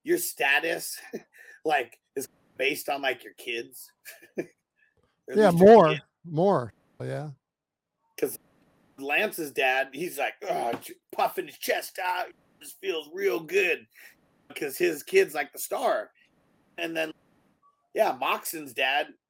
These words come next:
Speaker 1: he knows that he's second string. He's almost like a second-class citizen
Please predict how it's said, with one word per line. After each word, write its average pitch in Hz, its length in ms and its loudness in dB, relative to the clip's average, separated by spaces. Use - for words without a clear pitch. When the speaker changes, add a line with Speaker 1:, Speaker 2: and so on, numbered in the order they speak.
Speaker 1:
he 180 160 -10
knows 180 260 0
that 170 120 -10
he's 147 160 -10
second 160 320 -4
string. 160 500 -6
He's 135 140 -12
almost 147 260 -4
like 135 140 -6
a 120 60 -12
second-class 139 720 -4
citizen 113 600 -6